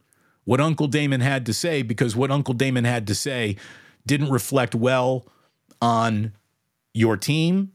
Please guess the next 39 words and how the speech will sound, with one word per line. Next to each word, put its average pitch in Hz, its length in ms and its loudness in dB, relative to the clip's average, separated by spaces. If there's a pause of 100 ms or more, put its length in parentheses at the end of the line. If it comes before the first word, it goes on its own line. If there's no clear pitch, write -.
its 95 180 -4
ownership, 151 580 0 (240)
its 101 220 -4
true 147 260 2
intent, 139 540 0 (340)
or 156 340 2
your 180 540 2
time, 214 800 0
your 127 160 2
precious - 560 0
time 175 300 0
as 151 100 0
a 143 60 -4
fan 170 380 0
that 147 60 -2
you 139 120 2
were 139 160 0
investing 131 480 0
in 120 100 0
something 135 400 -2
that 131 160 -2
you 131 300 2
were 120 240 0
caring 170 420 0
an 143 80 2
awful 139 300 0
lot 127 180 0
about, 143 420 0
even 131 260 0
though 127 120 2
it 113 80 -2
didn't 127 260 -2
love 117 200 0
you 113 100 0
back, 98 320 -2
not 98 240 -2
for 113 160 -2
a 117 60 0
millisecond. 131 640 -4